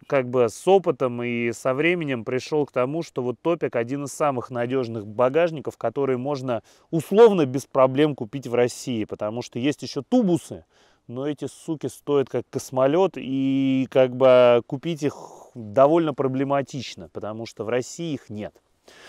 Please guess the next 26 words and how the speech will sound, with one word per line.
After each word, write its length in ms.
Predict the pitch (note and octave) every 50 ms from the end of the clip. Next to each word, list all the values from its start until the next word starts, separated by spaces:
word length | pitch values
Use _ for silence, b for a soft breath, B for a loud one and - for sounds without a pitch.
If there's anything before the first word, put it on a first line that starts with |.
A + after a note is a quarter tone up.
| B B B
Либо 240 | C#3+ G3+ A#3+ G#3 G3+
заказывать 520 | D#3 D3+ C#3+ B2 E3 E3+ D#3 D3+ C3+ B2 -
титановые. 520 | B2+ - A2+ G#2 F#2+ F2 D#2+ D2+ D#2 F#2+ _ _ _ B B B B B B _
Крыло 600 | - - D3 D#3+ G3 G#3 G#3 G3 F3 D#3 A#2+ G2 - b b b b b b b b
вкорячено 720 | b _ - - C#3+ D3 D#3+ D#3+ D#3 - - D3 C3+ B2
по 80 | A#2 C3+
моей 280 | C3+ C#3+ D3 C#3+ C#3+ B2+
технологии. 1160 | - D3 - D3 D3 C#3+ D3+ E3+ F#3+ G#3+ A#3 G3 F#3 G3 G3 F#3+ F#3 F3+ E3+ E3+ D#3+ D3+ C3 A2+ B B B B B B B B
Собственно, 500 | - - D#3+ C#3+ C3+ B2+ - - C3+ C3
оно 280 | C#3 D3+ E3 F3 E3 - - _ -
приделано, 720 | D3+ D#3+ D#3 C3+ C#3+ D#3+ F#3 F#3+ F#3 E3+ D#3 C#3+ C#3 C#3+
интегрировано 800 | D3+ C#3+ - E3 D3 C#3+ D3+ E3+ F3 F3 E3+ D3+ D3+ D3 C#3+ C3+
в 120 | B2 A#2+ A2+
багажник, 720 | G#2+ B2 C#3 D3+ D3 D3 C#3 B2 A2 G2+ G2+ G2 - -
поэтому 380 | - A2+ A2+ A2+ A2+ B2+ B2
крыло 240 | A#2 - F#3+ A#3+ D4+
будет 240 | G#3+ E3+ D3+ C3+ -
сниматься 400 | C#3+ C#3 D3 E3+ F#3 D3+ - B2
вместе 260 | B2+ C#3+ C#3+ - -
с 80 | A#2+ A2+
багажником. 640 | A#2 C3 C#3+ C#3 C#3 B2 G#2+ G#2 F2+ - A2 G#2
Хорошая, 440 | - - F3+ A3+ E4 B3+ - - C3+
удобная 320 | C3 E3 F3+ D#3+ C#3 B2+
конструкция. 720 | A2+ - B2+ B2+ B2+ - - D#3 D#3 C3 - _ - G#2
Если 240 | G#2+ D3 - - -
вам 300 | D3+ D3 D3+ C#3+ B2+ -